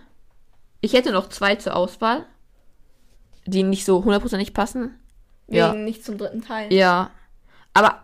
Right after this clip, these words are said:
Speaker 1: eine kann ich noch sagen,
Speaker 2: Ja.
Speaker 1: weil die habe ich noch nie gehört.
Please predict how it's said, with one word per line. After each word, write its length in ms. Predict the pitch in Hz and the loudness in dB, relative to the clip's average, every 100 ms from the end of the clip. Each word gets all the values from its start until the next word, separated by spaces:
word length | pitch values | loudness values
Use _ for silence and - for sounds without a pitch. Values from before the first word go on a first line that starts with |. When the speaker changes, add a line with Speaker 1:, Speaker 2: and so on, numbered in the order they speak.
| - | -2
Speaker 1:
eine 200 | 339 285 | 0 0
kann 140 | 302 | -4
ich 80 | 254 | -4
noch 160 | 226 - _ _ - | -8 -12 _ _ -8
sagen, 460 | 185 180 175 170 | -4 -4 -4 -10
Speaker 2:
Ja. 180 | 190 175 - _ | -14 -18 -20 _
Speaker 1:
weil 140 | 202 202 | 0 2
die 200 | 208 226 | 0 2
habe 140 | 214 | 0
ich 60 | 220 | 0
noch 120 | 196 | -4
nie 140 | 247 214 | -2 0
gehört. 460 | 214 170 156 - | 0 -2 -4 -10